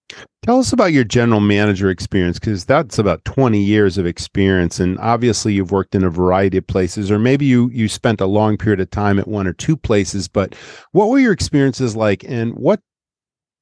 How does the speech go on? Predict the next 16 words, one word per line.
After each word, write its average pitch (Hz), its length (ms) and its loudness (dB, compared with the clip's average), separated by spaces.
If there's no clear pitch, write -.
what 247 220 0
qualities 147 960 2
and 101 260 -6
skill 131 540 0
sets 92 460 -2
and 104 200 -4
approach 101 600 0
is 90 160 -2
most 107 400 0
important 107 500 0
to 92 80 2
be 92 160 0
an 87 80 0
effective 95 600 -4
G 90 320 2
M 80 280 0